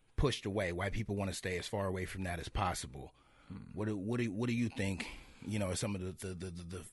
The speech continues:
Speaker 1: foundation for that?
Speaker 2: Uh, I think the foundation for that is, um,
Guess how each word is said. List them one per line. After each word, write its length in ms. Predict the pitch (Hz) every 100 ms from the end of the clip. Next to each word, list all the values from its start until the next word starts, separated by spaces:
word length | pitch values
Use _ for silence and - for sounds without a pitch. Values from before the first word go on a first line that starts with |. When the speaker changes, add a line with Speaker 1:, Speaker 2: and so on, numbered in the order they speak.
| -
Speaker 1:
foundation 560 | 131 107 98 95 90 80
for 160 | 82
that? 240 | 78 71 - - - -
Speaker 2:
Uh, 240 | 143 147 156
I 40 |
think 240 | 151 180
the 100 | 151
foundation 680 | 131 135 127 110 123 127 120
for 200 | - 110
that 340 | 110 120 123 117
is, 840 | - 110 107 101 101 95 - - 92
um, 560 | 98 95 92 90 87